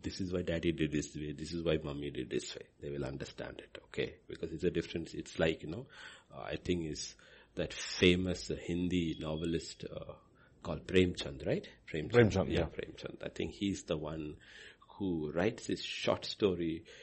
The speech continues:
Speaker 1: about a Panchayat election or something. I'm, I'm Amrita Pritam or Premchand, okay? He talks about this guy.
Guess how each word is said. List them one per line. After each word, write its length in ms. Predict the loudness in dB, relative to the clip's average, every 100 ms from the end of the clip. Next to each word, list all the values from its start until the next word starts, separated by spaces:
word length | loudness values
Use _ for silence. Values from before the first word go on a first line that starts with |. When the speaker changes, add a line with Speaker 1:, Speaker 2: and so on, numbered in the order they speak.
| -14
Speaker 1:
about 240 | -6 -4 -4
a 40 |
Panchayat 520 | -4 -4 2 2 2 2
election 460 | 2 0 -2 -6
or 80 | -8
something. 380 | -8 -10 -6 -4
I'm, 120 | -2 -4 -4
I'm 160 | -8 -8 -6
Amrita 300 | -6 -2 -4
Pritam 320 | -2 -2 -2
or 120 | -2 -4
Premchand, 640 | -6 -6 -4 -8 -10 -12
okay? 180 | -8 -4
He 140 | -2
talks 280 | 0 -2 -2
about 240 | -8 -4
this 160 | -2 -2
guy. 260 | -2 -4